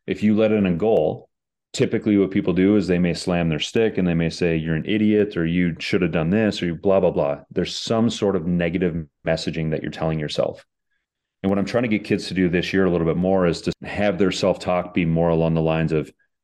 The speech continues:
"Hey, man, you did your best. Go get 'em next time. Maybe you'll try it again harder. Maybe you'll do a little bit better." Something along those lines. Essentially giving yourself a tap on the pads and saying, "You'll get 'em next time."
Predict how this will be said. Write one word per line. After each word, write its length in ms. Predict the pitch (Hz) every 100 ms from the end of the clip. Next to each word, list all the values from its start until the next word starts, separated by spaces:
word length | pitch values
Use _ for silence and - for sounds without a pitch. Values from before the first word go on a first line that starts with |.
| _
"Hey, 160 | 107
man, 320 | 98 90 85 80
you 60 | -
did 140 | 92
your 120 | 90 82
best. 420 | 85 85 - -
Go 120 | 92
get 120 | 85
'em 80 | 82
next 200 | 78 71
time. 320 | - 53 - _
Maybe 140 | 95 95
you'll 100 | 104
try 220 | - 92
it 60 | 92
again 200 | 87 82
harder. 380 | 80 73 71 -
Maybe 160 | 92 95
you'll 100 | 98
do 180 | 90 92
a 40 |
little 180 | 90 85
bit 120 | 82
better." 320 | 78 55 - _ _ _ -
Something 420 | - 113 113 110
along 260 | 104 98
those 220 | 92 92 90
lines. 220 | 85 76 - _ _
Essentially 760 | - - 120 113 - 107 98 95 - _ 95
giving 280 | 98 101 110
yourself 400 | 107 - 98 90
a 40 |
tap 340 | 82 87 87
on 60 | 104
the 60 | 104
pads 580 | 90 87 78 78 - -
and 160 | 95 85
saying, 460 | 92 85 85 78 - _
"You'll 160 | 80 82
get 140 | 85
'em 80 | 82
next 220 | 73 -
time." 320 | - - -